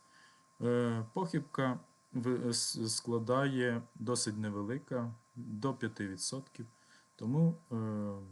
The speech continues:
дехто з наших клієнтів використовує це для роботи з водіями, погоджуючи з ними норми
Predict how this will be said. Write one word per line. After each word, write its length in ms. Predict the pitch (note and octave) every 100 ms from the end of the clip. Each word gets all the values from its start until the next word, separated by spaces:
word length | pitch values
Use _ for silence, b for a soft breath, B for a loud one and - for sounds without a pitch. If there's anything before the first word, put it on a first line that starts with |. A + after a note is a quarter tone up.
| - -
дехто 320 | B2 B2 A2
з 80 | A2
наших 300 | G#2+ - -
клієнтів 500 | A#2+ F3+ F3 B2 A#2 B B B
використовує 760 | C3 C#3 D3 C#3 - F3+ D#3+ C#3+
це 240 | - C3+
для 440 | B2 C#3+ D#3+ E3 D#3+
роботи 640 | A2+ A#2 G#2+ A#2+ B2 A#2+ A2+ G#2+
з 120 | G#2
водіями, 580 | A2 G#2+ G2+ F#2 E2+ F2 F2+ b b b
погоджуючи 720 | C3 C3+ B2+ G#2 G#2 F#2+ G2+
з 60 | F#2+
ними 240 | G2 F#2+
норми 520 | F#2+ G2 F#2 F#2 F#2